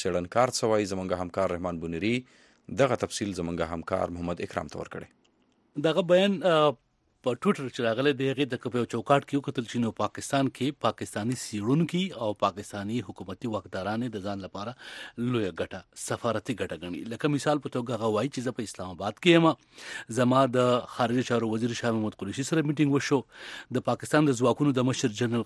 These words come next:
Speaker 2: قمر جاوید، جاوید باجوه سره میټینګ وشو او نورو اعلی چارواکو سره میټینګ وشو. هغه بیا وایي، ما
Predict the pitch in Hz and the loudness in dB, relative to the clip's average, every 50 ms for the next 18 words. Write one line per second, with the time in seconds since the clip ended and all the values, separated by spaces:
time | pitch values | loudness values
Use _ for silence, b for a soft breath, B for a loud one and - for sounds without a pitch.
0 | - - 107 107 104 92 95 101 101 98 92 95 104 110 - 92 95 107 101 101 | -2 -2 -2 0 -2 0 2 2 2 2 0 -2 -4 -4 -4 -4 0 0 0 2
1 | 117 120 107 92 98 95 92 - 135 127 - 151 156 151 143 139 127 135 127 127 | 0 -2 -2 0 0 0 2 2 0 2 4 4 4 4 4 4 2 2 2 2
2 | 127 - - 143 - - 135 143 143 165 190 180 143 123 104 101 101 98 - 101 | 2 0 -2 -4 0 2 2 4 8 12 12 12 12 10 6 2 -2 -2 -2 -4
3 | 92 87 92 90 - - - 95 92 92 92 82 - 87 92 85 - - 78 - | -6 -4 -6 -8 -8 -8 -10 -8 -8 -8 -8 -8 -10 -10 -10 -10 -10 -12 -12 -14
4 | _ _ B B B B B 131 135 160 143 147 139 123 120 117 90 - B B | _ _ B B B B B 6 6 6 8 8 8 8 8 6 2 0 B B
5 | B B B B 139 143 151 160 170 | B B B B 4 8 10 12 12